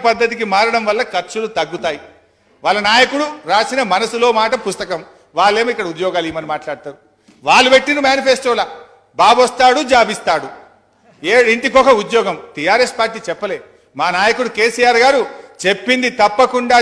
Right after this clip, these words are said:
చేసి చూపే నాయకుడు కేసీఆర్ తప్ప, మేం మీలాగా ఓట్ల కోసం పూటకో మాటనో లేదా ఓట్ల ముందు ఒక మాట, ఓట్ల తర్వాత ఒక మాట చెప్పం. ఇదే కాంగ్రెస్ పార్టీ ఎన్నికల మేనిఫెస్టో రెండు వేల పంతొమ్మిదిలో మీరు ఏం చెప్పిండ్రు?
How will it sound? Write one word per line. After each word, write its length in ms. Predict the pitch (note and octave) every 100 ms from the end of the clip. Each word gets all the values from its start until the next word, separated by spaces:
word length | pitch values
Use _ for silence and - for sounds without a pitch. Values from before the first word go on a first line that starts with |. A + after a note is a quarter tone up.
| A#3
చేసి 280 | A3 B3 B3+ -
చూపే 260 | B3 C#4+ C#4 B3+
నాయకుడు 320 | B3 A#3+ A#3 A#3
కేసీఆర్ 400 | A3+ A3+ A#3 A3
తప్ప, 180 | G#3+ A3+ G3+ - - -
మేం 140 | G3+ G#3+ F#3+
మీలాగా 400 | B3+ B3+ B3 B3 G#3+
ఓట్ల 200 | B3 C4 C4+
కోసం 260 | C4+ C#4+ C#4 - - -
పూటకో 360 | G3+ B3+ B3+ C4 B3+
మాటనో 340 | B3+ B3+ C4+ C#4 A3+ - - F3
లేదా 220 | B3 C4 A3 B3+
ఓట్ల 180 | C4 B3+
ముందు 140 | B3+ B3
ఒక 100 | B3+ B3
మాట, 160 | A#3+ B3+ A3+
ఓట్ల 160 | A3+ A#3+
తర్వాత 200 | A#3+ A3 G#3
ఒక 80 | G#3
మాట 100 | G#3 F#3+
చెప్పం. 220 | F#3 F#3+ - - _ _ C#3+
ఇదే 140 | A3 B3 A#3+
కాంగ్రెస్ 340 | B3 B3+ A#3+ B3
పార్టీ 240 | B3 B3+ A#3 - _ _ D#3
ఎన్నికల 320 | A3 A3 B3+ A#3+
మేనిఫెస్టో 500 | A#3+ B3+ B3 A#3+ B3+ A3+
రెండు 140 | A#3+ B3+
వేల 140 | B3+ B3
పంతొమ్మిదిలో 440 | A3+ A#3+ B3 B3 B3+ A#3
మీరు 120 | F#3
ఏం 80 | A#3+ B3
చెప్పిండ్రు? 360 | A#3+ B3+ B3